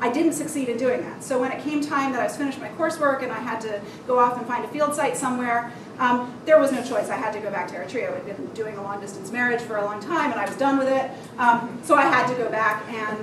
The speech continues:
the anthropology program sort of said, "Yes, we'd love to have you do a joint degree, but you have to stay here for another year," and I just wasn't really prepared to, to be stuck in the United States for another year. So I didn't actually do the joint degree, but,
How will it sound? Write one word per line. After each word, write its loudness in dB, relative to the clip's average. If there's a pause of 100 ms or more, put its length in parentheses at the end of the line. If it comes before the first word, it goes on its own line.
(240)
the -4
anthropology 2
program -2
sort -6
of -8
said, -2
"Yes, 6
we'd -2
love 4
to 0
have -2
you -8
do -4
a -4
joint -8
degree, -6
but -4
you -8
have -6
to -12
stay -6
here -6
for -8
another -10
year," -4
and -8
I -6
just -10
wasn't -10
really -8
prepared -12
to, -10
to -14
be -14
stuck -10
in -12
the -8
United -8
States -12
for -12
another -10
year. 2
So -4 (200)
I -6
didn't 0
actually 0
do -4
the -2
joint -4
degree, -8
but, -4